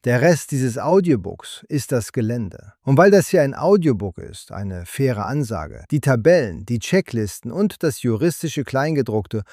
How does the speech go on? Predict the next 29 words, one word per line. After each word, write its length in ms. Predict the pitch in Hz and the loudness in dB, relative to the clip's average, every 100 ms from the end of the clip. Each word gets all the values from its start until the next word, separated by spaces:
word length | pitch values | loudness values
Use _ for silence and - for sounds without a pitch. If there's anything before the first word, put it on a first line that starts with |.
| - | -20
funktionieren 920 | - - 185 190 - 147 147 160 123 101 | -8 2 4 4 2 2 2 2 0 -4
vorgelesen 760 | - 131 113 101 101 90 98 | -2 0 0 0 -2 -4 -6
nicht. 400 | 117 - - _ _ - | -6 -8 -18 _ _ -4
Die 220 | 180 156 _ _ | -2 -4 _ _
findest 400 | - 170 127 - | -4 -2 -2 -4
du 100 | 110 | -4
im 120 | 107 | -4
Buch. 340 | 101 - - _ - | -6 -14 -20 _ -2
Was 160 | 135 | 0
du 100 | - | 4
hören 340 | 139 196 214 135 | 6 8 6 4
sollst, 440 | 95 - - - | -2 -10 -16 -14
bekommst 420 | - 110 98 - | -10 -6 -6 -6
du 60 | 135 | -8
hier. 260 | 98 - - _ _ - | -8 -10 -18 _ _ 0
Als 260 | 143 - | 0 4
nächstes 400 | 160 214 - 208 | 4 4 4 -2
kommen 220 | - 190 | 2 2
wir 100 | 170 | 2
zu 160 | 139 143 | 0 0
dem 320 | 113 151 185 | 2 2 2
Teil, 340 | - 110 95 92 | 0 -2 -2 -4
in 160 | 113 | -4
dem 280 | 104 113 107 | -2 0 -2
jeder 360 | 95 139 143 117 | 0 0 0 0
glaubt, 540 | 104 98 95 - - | -2 -2 -4 -8 -10
gut 200 | 110 101 | -6 -6
zu 180 | - 95 | -8 -16
sein. 400 | - - - | -16 -18 -20